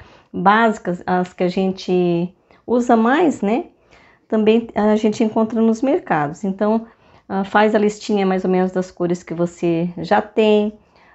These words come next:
Ah, vai vendo as cores que você precisa, ah, comprar. Sempre que vai no mercado, vai comprando as tintas, vai comprando aos poucos, né? Quando você vê, você já vai tá com a paleta certinha das tintas, né?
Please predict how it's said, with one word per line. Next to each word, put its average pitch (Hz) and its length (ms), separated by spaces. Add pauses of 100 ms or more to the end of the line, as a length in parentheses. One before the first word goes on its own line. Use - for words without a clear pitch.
(140)
Ah, 175 580
vai 202 220
vendo 196 240
as 190 120
cores 175 380
que - 100
você 175 380
precisa, 175 800 (180)
ah, 160 140
comprar. 202 720 (340)
Sempre - 320
que - 120
vai 247 100
no 240 80
mercado, 240 500
vai 254 140
comprando 262 460
as 330 180
tintas, 247 440
vai 185 120
comprando 202 400
aos 226 220
poucos, 214 580
né? 196 240 (1000)
Quando 190 220
você 196 320
vê, 220 400 (680)
você 220 220
já 214 140
vai 208 180
tá 208 240
com 214 480 (140)
a 202 100
paleta 202 480
certinha 220 580
das 226 280
tintas, 175 500
né? 202 160